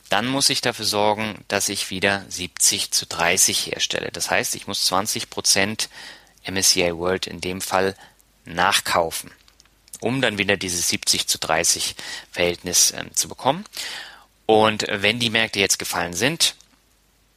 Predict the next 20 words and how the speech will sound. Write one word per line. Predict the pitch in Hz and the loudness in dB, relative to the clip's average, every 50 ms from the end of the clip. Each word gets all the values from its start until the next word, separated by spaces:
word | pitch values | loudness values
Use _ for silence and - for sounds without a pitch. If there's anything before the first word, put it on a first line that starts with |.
| _ _ _ - - | _ _ _ -12 -10
im | 98 98 98 | -8 -6 -6
August, | 95 90 98 117 - - - - - - - | -4 -2 0 2 2 4 4 2 0 0 -2
ähm, | 101 101 98 98 98 98 95 98 - 57 57 69 | -2 0 2 2 2 0 -2 -4 -10 -12 -8 0
war | 87 95 98 | 2 2 2
es | 95 - | 4 2
zum | - 104 | 0 0
Beispiel | 98 95 - 95 | 0 -2 -2 -2
so, | 87 95 92 | -2 -2 -2
dass | - 92 - | 0 0 -2
die | - - - 78 | -2 -2 -6 -6
Emerging | 80 87 87 - - 85 85 | -6 -4 0 0 0 0 2
Markets | 90 101 110 - - - - | 0 0 0 2 0 0 0
Aktien | - 98 - - - 101 92 87 - - - _ _ _ - - _ - _ _ _ - - - - - | 0 -2 0 0 0 0 -2 -4 -8 -14 -20 _ _ _ -20 -20 _ -20 _ _ _ -18 -10 -10 -8 -6
sehr | 90 82 90 90 | -2 -2 -2 0
niedrig, | 95 104 110 - - 113 107 - - - - - - | 0 0 0 2 2 2 2 2 0 -2 -4 -6 -12
äh, | 98 92 92 90 | -12 -10 -6 2
waren. | 98 95 98 101 107 110 113 - - - - - - - - - - - - _ | 4 4 6 6 4 2 0 -8 -14 -14 -12 -12 -10 -12 -12 -12 -14 -18 -18 _
Und, | - 101 98 95 95 90 - | -4 0 0 0 0 0 -2
äh, | 90 92 92 85 - | -2 -2 -2 -2 2
da | - 87 92 101 110 117 120 117 120 | 4 4 6 6 4 4 2 0 -4